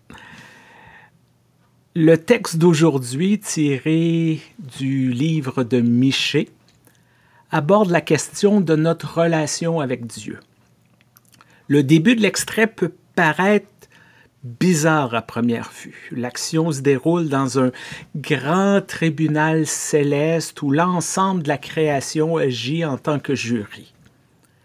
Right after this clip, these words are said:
Le Seigneur y convoque son peuple, non pas pour l'accuser d'un méfait, mais pour lui demander, « Qu'est-ce que j'ai bu, qu'est-ce que j'ai pu bien faire pour mériter que vous <laughs> m'abandonniez ?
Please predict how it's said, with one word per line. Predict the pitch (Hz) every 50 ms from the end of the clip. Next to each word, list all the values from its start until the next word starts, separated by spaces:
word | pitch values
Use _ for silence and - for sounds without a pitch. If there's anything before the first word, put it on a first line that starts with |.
| _ _ _ _ _ _ _ _
Le | 131 135
Seigneur | 131 - - 151 143 143 151 156 160 156 147 -
y | 135 127
convoque | - - 139 131 127 123 143 - - -
son | - - 143 131 127
peuple, | 123 - _ 135 147 196 - - _ - - _ _ _ _ - - - - 185 -
non | - 165 180 196 -
pas | - 247 277 226
pour | - 196 165 156 151
l'accuser | 147 151 170 170 165 - - - 175 156 139 127 139 185 196
d'un | 170 160 151 139
méfait, | 127 131 131 135 139 127 - - - - 196 214 247 247
mais | 202 165 160 156 147
pour | - - _ 190 185 175
lui | 160 156 165 165 160
demander, « | 147 156 156 151 156 147 147 143 135 127 127 160 202 220 - _ _ _ _ _ _ _ _ _ _ _ _ _ _ _ _ _
Qu'est-ce | - - 202 208 214 196 - - -
que | - - - 165 156
j'ai | 139 127 151 151
bu, | 147 131 123 135 165 185 190 - - - _ _ _ _ -
qu'est-ce | - 214 226 247 240 220 - -
que | - _ - 170 156
j'ai | 143 131 151 170 190 190
pu | - _ - - 226 214
bien | 180 143 139 156 151 147 135
faire | - - - 175 170 180 180 170 165
pour | _ _ - 156 139 110 110
mériter | 117 143 160 175 185 196 190 185 156 151 151 143 - - 170 170 170
que | - 127
vous | 127 127
<laughs> | 131 131 127 123 - - -
m'abandonniez ? | 185 156 139 156 165 170 165 143 127 131 127 123 120 117 117 123 123 117